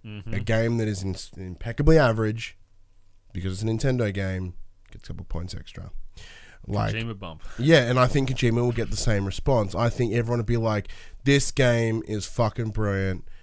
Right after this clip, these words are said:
Speaker 2: and you're an idiot if you don't understand it."
Speaker 1: Mm.
Speaker 2: You know, like, "This game is a, this game is an easily a ten out of ten." Like, no, it's not. It's probably, like, a good eight. Like, "No, no, you're just not smart enough to understand this game."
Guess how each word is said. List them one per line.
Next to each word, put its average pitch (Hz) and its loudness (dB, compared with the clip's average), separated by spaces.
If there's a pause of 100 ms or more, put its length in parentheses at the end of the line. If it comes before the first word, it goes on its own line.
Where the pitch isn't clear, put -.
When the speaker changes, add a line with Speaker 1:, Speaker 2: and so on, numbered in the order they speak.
(220)
Speaker 2:
and 107 -2
you're 107 0
an 104 -4
idiot 98 -2
if 101 -10
you 98 -4
don't 90 -2
understand 85 -8
it." - -18 (720)
Speaker 1:
Mm. 90 -16 (100)
Speaker 2:
You 113 0
know, 107 2
like, 104 -2
"This 117 -2
game 120 2
is 113 -2
a, 110 -2
this 117 -2
game 127 2
is 113 -4
an 117 0
easily 135 4
a 120 -2
ten 117 6
out 110 0
of 104 -4
ten." 101 0
Like, 87 -8
no, 101 -4
it's - -10
not. 87 -6
It's - -16
probably, 87 -8
like, 87 -12
a 98 -18
good 95 -12
eight. 50 -16 (320)
Like, 98 -4
"No, 117 -2
no, 104 -4
you're 123 0
just 127 -2
not - -4
smart 104 -6
enough 101 -6
to - -6
understand 92 -4
this 87 -6
game." 73 -12